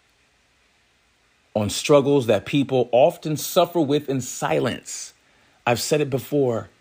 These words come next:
you do not have to suffer in silence. That is ridiculous. Although I get it.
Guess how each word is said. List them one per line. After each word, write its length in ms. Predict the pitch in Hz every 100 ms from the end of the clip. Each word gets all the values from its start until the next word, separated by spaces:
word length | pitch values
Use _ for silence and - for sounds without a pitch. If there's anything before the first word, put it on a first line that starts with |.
| _ _ _ _
you 140 | 113 123
do 160 | 127
not 340 | 117 127 135 -
have 240 | - 135
to 80 | 131
suffer 460 | - - 123 127 120
in 160 | 117
silence. 840 | 107 - 127 123 110 98 - - - _ _
That 340 | - 120 123 -
is 280 | 120 110
ridiculous. 1160 | 101 107 101 - 110 - 98 90 - - - - _ _ _ _ _ _ _ _ _ _ _ _ -
Although 320 | 117 110 110
I 140 | 101
get 240 | 95 113 104
it. 260 | - -